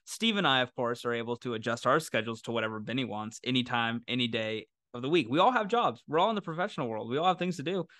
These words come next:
But Benny's the one that always has things to do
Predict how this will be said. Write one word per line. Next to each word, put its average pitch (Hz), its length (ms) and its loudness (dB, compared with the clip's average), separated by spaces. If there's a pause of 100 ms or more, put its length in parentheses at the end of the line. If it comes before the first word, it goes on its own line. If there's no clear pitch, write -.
(180)
But 127 160 2
Benny's 190 380 6
the 160 100 4
one 156 220 4
that 143 100 2
always 165 600 4
has 151 440 2 (400)
things 202 320 0
to 240 120 -2
do 247 220 2